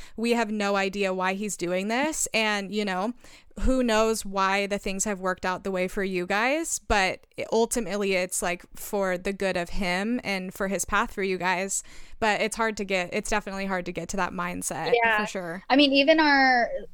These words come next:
Speaker 2: like, 'cause we've been watching our church service, like, online, obviously, and the message this past Sunday, he was even saying, like,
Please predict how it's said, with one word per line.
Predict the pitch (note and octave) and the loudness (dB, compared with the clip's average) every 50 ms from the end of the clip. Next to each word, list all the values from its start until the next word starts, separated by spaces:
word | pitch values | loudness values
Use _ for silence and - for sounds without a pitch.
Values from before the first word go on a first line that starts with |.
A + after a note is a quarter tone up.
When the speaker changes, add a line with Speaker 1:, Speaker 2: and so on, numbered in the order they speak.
| - - | -6 0
Speaker 2:
like, | - B3 A#3 A3+ A3 - | 4 4 4 4 4 4
'cause | - C4 B3 B3+ | 2 2 4 4
we've | C4 B3+ | 4 2
been | A#3 B3+ B3 A#3+ | 2 2 2 4
watching | A3+ A3 A3 - C4+ A#3+ A#3 A3+ | 4 4 4 4 2 2 2 4
our | G#3+ G#3 G#3 G3+ G3+ G3+ G#3 G#3 - | 4 4 6 6 6 6 4 2 0
church | - - A#3+ B3 A#3 | 2 2 2 2 2
service, | - - A#3+ A3+ G#3+ G#3+ G#3+ G#3+ - - | -2 2 2 2 4 4 2 0 0 -2
like, | A3 G#3 G3+ G#3 - | -2 0 0 -2 -2
online, | A3 G#3+ G#3 G#3 G#3 A3 A#3 B3+ B3 A3 G#3 G3+ | -2 -2 -2 -2 -2 0 2 2 2 0 -2 -4
obviously, | G3 G3 G3+ G#3 F#3+ - G#3+ G#3 G#3 G#3+ _ - - - - - - - - - | -6 -6 -6 -6 -4 0 0 0 0 -2 _ -16 -20 -20 -20 -20 -20 -10 -2 0
and | A#3 A#3 A3+ A3 A3 G#3+ A3 A3 G#3+ | 2 2 2 2 0 0 0 2 4
the | A#3 A#3 | 4 4
message | A3 G#3+ G#3+ G#3+ - B3 A3 A3 G#3 G#3 - - | 6 4 2 4 4 2 2 2 0 -6 -6 0
this | G#3+ A3 G#3+ - | 0 0 0 0
past | - A3 G#3 G3+ - - | 0 0 0 0 0 0
Sunday, | G#3 G3+ G#3 G3+ G3 G3+ | 0 0 4 4 4 4
he | G#3+ - - A3 G#3+ | 4 0 0 2 2
was | G#3+ G#3+ | 2 2
even | A3 G#3 G#3 G#3+ G#3+ | 2 0 0 0 0
saying, | G#3 G#3+ G3 G3+ G3+ G#3 G3+ G3+ G3 | 2 2 2 2 2 0 -2 -4 -4
like, | F#3+ F#3 F#3+ G3 | -4 -4 -6 -8